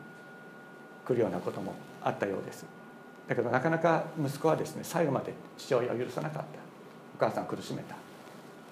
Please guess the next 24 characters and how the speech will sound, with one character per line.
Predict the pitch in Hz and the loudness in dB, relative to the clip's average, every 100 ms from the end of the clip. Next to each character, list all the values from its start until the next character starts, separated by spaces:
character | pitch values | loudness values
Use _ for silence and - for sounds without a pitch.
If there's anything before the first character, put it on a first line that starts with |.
| - - - - | -16 -16 -8 -2
と | |
い | - | -2
う | |
こ | - | -2
と | - | -6
で。 | - - - - - - - - - - - - - - - - - | -8 -12 -16 -16 -16 -16 -16 -16 -16 -16 -16 -16 -16 -16 -16 -14 -6
そ | - | 0
う | 170 | 0
い | |
う | |
こ | 170 | 2
と | 123 | 0
は | - - - - - - - - - | 0 -4 -12 -14 -16 -14 -14 -14 -10
あ | - | -4
り | 113 | -4
ま | 107 | -4
す | - | -8
ね。 | 131 - - - - - - - - - - - - - | -10 -12 -16 -16 -18 -16 -16 -16 -16 -16 -12 -12 -12 -8
そ | - | -2
の、 | 107 101 - - - - - - - | 0 0 -2 -10 -14 -14 -16 -8 2
肉 | 147 127 156 151 147 147 151 | 2 4 8 12 12 10 10
の | 147 139 143 - - - - | 10 8 6 -4 -14 -14 -6
関 | - 139 | 4 4
係 | 131 135 135 135 | 6 8 8 6